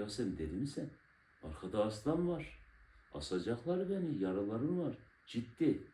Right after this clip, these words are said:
Şimdi düşün ki hastasın, yatıyorsun, ilaçın. Geldi bir tane işte kendinden geçmiş, içmeden sarhoş derler ya. "Ya ilaç kullanma." Ya git kardeşim, deli misin? Ben öleceğim, ilacımı içmem lazım da.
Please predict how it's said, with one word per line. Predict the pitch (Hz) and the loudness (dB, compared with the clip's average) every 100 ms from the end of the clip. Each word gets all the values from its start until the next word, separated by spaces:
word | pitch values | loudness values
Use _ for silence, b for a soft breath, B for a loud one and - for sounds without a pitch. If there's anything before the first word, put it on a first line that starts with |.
| - b b - | -20 b b -14
Şimdi | 107 110 | -4 -2
düşün | 98 110 143 | -2 2 2
ki | 139 | 2
hastasın, | - 131 135 117 117 135 | 2 2 2 -2 -2 0
yatıyorsun, | 127 139 - 107 110 | 2 2 0 -4 -2
ilaçın. | 120 135 131 101 - b b - | 2 4 2 0 -6 b b 0
Geldi | 135 135 123 | 4 6 4
bir | 117 - | 2 2
tane | 120 120 120 B B B - | 2 2 -2 B B B -20
işte | - 117 101 | -6 -2 2
kendinden | 113 113 107 104 101 | 2 4 2 2 4
geçmiş, | 104 110 - 135 | 4 2 -2 -4
içmeden | 117 104 110 95 95 | -4 -2 0 2 0
sarhoş | - 98 101 - | 0 -6 -6 -4
derler | 117 120 127 | -2 2 2
ya. | 87 76 - b b | 0 -2 -8 b b
"Ya | 90 107 | 0 2
ilaç | 104 127 123 | 4 2 0
kullanma." | - 110 107 95 76 76 | -2 0 2 2 0 -4
Ya | 92 87 | -4 -2
git | 101 - | -4 -6
kardeşim, | - 101 117 - 80 | -6 -6 -6 -6 -6
deli | 80 98 | -4 -2
misin? | 143 - 82 - - b b _ - | -2 -4 -12 -14 -20 b b _ -10
Ben | 85 | -4
öleceğim, | 90 90 92 92 151 143 98 | -2 -2 -2 0 2 2 0
ilacımı | 90 87 92 | -2 -4 -4
içmem | 92 - 110 156 147 | -6 -4 0 0 0
lazım | - 190 202 | -2 -4 -4
da. | 170 | -4